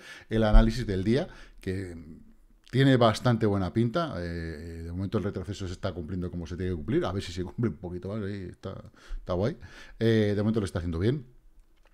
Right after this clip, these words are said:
Y luego otra cosa que os quería decir era el tema de índices por sectores. Eh, alguien ha preguntado, "No, oye, eh, sería bueno ver esto", y,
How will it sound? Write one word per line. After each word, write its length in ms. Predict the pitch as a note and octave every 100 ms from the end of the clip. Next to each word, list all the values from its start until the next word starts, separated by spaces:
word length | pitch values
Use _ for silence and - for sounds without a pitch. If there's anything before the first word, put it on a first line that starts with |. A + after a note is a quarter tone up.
| - - - _ -
Y 100 | C3+
luego 260 | E3+ F#3+
otra 220 | G3+ F#3+
cosa 240 | F3 E3+ E3+
que 60 |
os 80 | D3+
quería 240 | D#3+ D#3 D3+
decir 340 | C#3+ F3 F3 - - -
era 360 | B2 C#3+ D#3 -
el 220 | A2 G#2+
tema 340 | - C3 D3 C#3+
de 840 | B2 A2 G2+ G2 F#2+ F2+ E2 D#2 _ _ _ _ _ _ _ _ _
índices 460 | C3+ C#3 D3+ E3 -
por 180 | - G#2+
sectores. 640 | F#2+ - G2+ D#2 - - - - - - - - - - - -
Eh, 640 | A2 A2 A2 G#2+ G#2+ G#2 G#2 -
alguien 280 | C3+ C3+ C3+
ha 80 | B2
preguntado, 500 | B2 A#2 D3+ D#3 D3+
"No, 120 | F#3
oye, 260 | F#3 E3 C3
eh, 500 | C3 B2+ A#2+ A2 - - -
sería 320 | - G#2 C#3+
bueno 480 | B2+ E3+ C#3+ B2+ A2+
ver 220 | C3 C#3
esto", 440 | C3+ C3 B2 A#2 -
y, 340 | F#2+ F#2 F2